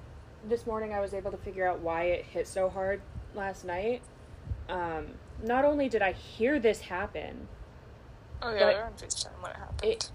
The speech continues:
Speaker 1: it could have been, like, y-, that could have happened to my grandfather as a state trooper. It could have,
Speaker 2: Oh, yeah.
Speaker 1: you know. And so I
Speaker 2: Didn't
Speaker 1: realized
Speaker 2: even
Speaker 1: that it was
Speaker 2: think
Speaker 1: like,
Speaker 2: about
Speaker 1: "Holy
Speaker 2: that.
Speaker 1: shit, my grandfather is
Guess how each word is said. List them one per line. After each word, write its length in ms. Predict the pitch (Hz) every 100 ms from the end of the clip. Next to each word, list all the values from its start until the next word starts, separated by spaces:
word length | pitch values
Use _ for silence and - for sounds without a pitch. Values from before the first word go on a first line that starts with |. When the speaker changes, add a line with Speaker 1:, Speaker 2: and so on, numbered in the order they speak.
| -
Speaker 1:
it 280 | 226 220 -
could 360 | - 240 233 226
have 320 | 214 196 185
been, 500 | 185 175 165 165 160 - - - - - - - -
like, 380 | - - - - - - - - - - - - - -
y-, 140 | 226 - - - 202
that 180 | 247 285
could 100 | 339
have 80 | -
happened 320 | 208 185 185
to 80 | 185
my 100 | 165
grandfather 640 | 170 202 - 156 147 147 - -
as 320 | 170 165 - - - - 190
a 60 |
state 260 | - 170 -
trooper. 340 | 185 180 160
It 220 | 156 160
could 120 | - 165
have, 80 | 156 - - -
Speaker 2:
Oh, 160 | - 254 254
yeah. 220 | 269 262
Speaker 1:
you 80 | 180
know. 260 | 170 165 170 - - - - - - - -
And 160 | 208 208
so 120 | 202
I 60 |
Speaker 2:
Didn't 100 | 202 202
Speaker 1:
realized 380 | 208 196 190
Speaker 2:
even 100 | 185
Speaker 1:
that 40 | 175
it 20 |
was 80 | 180
Speaker 2:
think 120 | 185
Speaker 1:
like, 120 | 202 196
Speaker 2:
about 80 | 202
Speaker 1:
"Holy 120 | 202 208
Speaker 2:
that. 40 |
Speaker 1:
shit, 480 | - - - 185 165
my 120 | 165
grandfather 600 | 165 170 170 175 165 165
is 120 | 160